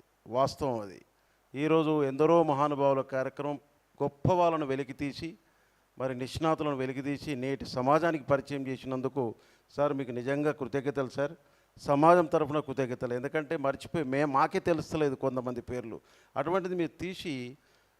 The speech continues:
మరి సమాజానికి పరిచయం చేస్తున్నారు. మరి ఎంతో కొంత సమాజం బాగుపడుతుంది, ప్రత్యేకించి యువత. మరి ఇంత గొప్ప సమ-, సంఘ సంస్కర్తలు ఉన్నారు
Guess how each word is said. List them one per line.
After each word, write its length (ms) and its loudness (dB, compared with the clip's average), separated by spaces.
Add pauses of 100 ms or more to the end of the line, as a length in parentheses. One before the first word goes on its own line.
(140)
మరి 200 -6
సమాజానికి 540 0
పరిచయం 420 -6
చేస్తున్నారు. 640 -6 (440)
మరి 160 -2
ఎంతో 320 4
కొంత 640 0 (200)
సమాజం 600 -2
బాగుపడుతుంది, 680 2
ప్రత్యేకించి 540 -8
యువత. 340 0 (580)
మరి 120 -4
ఇంత 200 -4
గొప్ప 300 -6
సమ-, 400 -2
సంఘ 240 -2
సంస్కర్తలు 800 -2
ఉన్నారు 460 -2